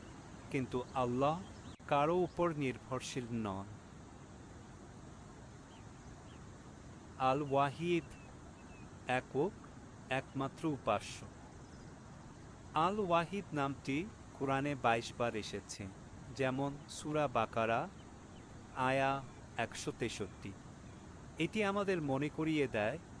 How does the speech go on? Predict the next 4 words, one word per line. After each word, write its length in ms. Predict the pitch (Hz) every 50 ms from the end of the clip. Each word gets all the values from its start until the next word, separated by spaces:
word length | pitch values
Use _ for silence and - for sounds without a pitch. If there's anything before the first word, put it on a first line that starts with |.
| - - -
ইবাদত 440 | 143 135 135 143 147 143 160 160 151 - - -
কেবল 420 | - 131 117 107 117 117 120 120 120 - - - -
আল্লাহর 540 | 131 127 123 123 127 131 131 131 160 151 - -
জন্য। 400 | 123 110 104 104 - - 110